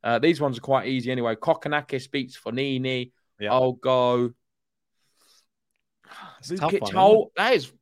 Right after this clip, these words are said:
Speaker 1: I don't know.
Speaker 2: I'm going Vukic. I've gone with all the Australians so far, so I'm gonna keep on with what I've been doing.
Speaker 1: Okay, I'm gonna go Holt.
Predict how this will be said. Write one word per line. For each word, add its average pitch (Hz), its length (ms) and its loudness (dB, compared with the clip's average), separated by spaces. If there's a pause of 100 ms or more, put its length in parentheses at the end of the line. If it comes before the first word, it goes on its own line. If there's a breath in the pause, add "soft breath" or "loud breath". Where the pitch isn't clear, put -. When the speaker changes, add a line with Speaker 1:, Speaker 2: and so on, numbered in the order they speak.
(100)
Speaker 1:
I 170 80 -14
don't 226 140 -8
know. 254 380 -6 (280)
Speaker 2:
I'm 120 100 -6
going 180 300 -4
Vukic. 135 420 -4
I've 147 180 0
gone 208 160 2
with 170 140 0
all 185 140 4
the 151 140 2
Australians 139 720 0
so 101 180 -2
far, 107 280 -2
so 120 140 -2
I'm 123 80 0
gonna 127 100 -2
keep 160 320 2
on 131 280 4
with 123 200 -2
what 127 180 0
I've 117 120 -4
been 113 160 -8
doing. 123 180 0
Speaker 1:
Okay, 127 120 4
I'm 180 120 0
gonna 226 120 0
go 202 120 4
Holt. 151 460 0